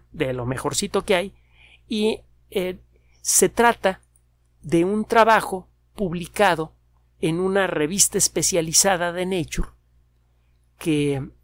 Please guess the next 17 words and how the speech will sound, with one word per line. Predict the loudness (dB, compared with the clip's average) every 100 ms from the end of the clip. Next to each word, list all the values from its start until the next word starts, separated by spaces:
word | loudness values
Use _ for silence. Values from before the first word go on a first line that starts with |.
| _ -10
se | -6 -4
dedica | -4 -6 -8 -6 -6 _ _ -6
al | -4
desarrollo | -2 -2 -2 0 0 0 -4
sustentable, | -6 -8 -6 -6 -6 -8 -10 -12 -18 _ _ _ _ _ _ _ -8
entre | -8 -6
otras | -8 -6 -6
cosas. | -2 -4 -4 -12 -20 _ _ _ _ _ _ _ _ _ _ _ _ _ _ _ _ _ _ _ _
Este | 0 4 6
artículo, | 4 4 -6 2 2 4
por | 2 2
cierto, | 0 0 0 0
no | 0 0 2 2
es | 0 -2
de | -4
dominio | -4 -2 -2 -2 -4
público, | -2 -2 -2 -4 -8 -10